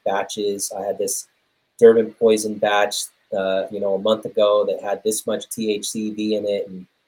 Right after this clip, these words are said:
you know, "Where can I find this batch? Do you have any more?" And those are the consumers that are, like, very, very particular, um, are those half ounce and one ounce, uh, consumers. Same thing with the power packs a little bit too, though,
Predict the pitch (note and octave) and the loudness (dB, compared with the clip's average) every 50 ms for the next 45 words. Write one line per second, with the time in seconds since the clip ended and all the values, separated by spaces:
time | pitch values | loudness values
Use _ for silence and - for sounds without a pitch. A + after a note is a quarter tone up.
0 | _ _ _ _ _ G#2+ G2 G2 F#2+ F#2 F2+ F2 - _ _ - G#2+ A2 A2 - | _ _ _ _ _ -8 -4 -2 -2 -2 -2 -4 -8 _ _ 4 4 4 4 4
1 | A2 G#2+ G2 - - G#2 G2+ G2+ G2+ F#2+ - - - G2+ G2 G2 G2 - - - | 0 -2 -2 -2 -2 -2 -2 -2 -2 -4 -4 -4 -2 -2 0 0 0 -2 -4 -6
2 | - G#2+ G2 G2 G#2 G2+ G#2 G2+ G2 G2 G2 G2 G2 F#2+ F#2+ F#2 - _ _ _ | -8 -6 -4 -2 -2 -2 -4 -6 -4 -4 -2 0 0 0 0 -2 -6 _ _ _
3 | _ _ _ _ _ _ _ _ _ _ - G#2+ G#2+ A2+ B2 C3+ B2+ - B2 A2 | _ _ _ _ _ _ _ _ _ _ -2 4 8 8 8 8 6 4 2 2
4 | A2 G#2+ - - G#2 - - A2+ G#2+ G#2 G2+ F#2+ F#2+ - G2+ F#2+ F#2+ F#2+ F#2+ F#2 | 2 2 0 0 -4 0 2 2 4 4 2 0 0 0 0 2 2 2 2 0
5 | F2+ F2 - - _ _ - G2+ G2+ G2+ G2+ G2 F#2+ F#2 - - F#2+ F#2+ F#2+ F#2 | -2 -2 -4 -8 _ _ 0 2 2 2 2 0 -2 -8 -2 2 4 4 4 2
6 | F2+ - - _ - - - - - D#2+ D#2 - - _ _ _ _ _ _ _ | 0 -4 -12 _ -10 -10 -10 -10 -10 -10 -10 -12 -12 _ _ _ _ _ _ _
7 | _ _ _ F#2+ F2 F2 E2 D#2+ F#2+ F#2 F2+ F#2 F2 F2 - G2 F#2 F2+ - F#2 | _ _ _ -6 -6 -4 -4 -2 -2 0 0 0 0 -2 -2 -4 -4 -4 -4 -6
8 | F2 E2 - - F2 F2 F2 E2+ E2 E2 E2 - - - - - - _ _ _ | -6 -6 -8 -12 -10 -12 -12 -10 -10 -12 -10 -8 -8 -8 -8 -10 -14 _ _ _
9 | - F#2+ E2 - - - - - F2 - - - - - _ _ _ - - C#3+ | -14 -14 -14 -12 -10 -10 -8 -8 -6 -8 -10 -10 -12 -18 _ _ _ -2 0 0
10 | C#3+ C#3+ E3+ D3+ C3 - - - G#2 G2 F#2+ - F#2 F2+ F2 - - G2 F#2+ F#2 | 2 2 2 2 2 0 -2 0 2 2 2 2 0 -4 -8 -8 -6 -6 -6 -6
11 | F#2 - - G2 F#2 F#2 F2+ F#2 | -6 -8 -10 -6 -6 -4 -6 -6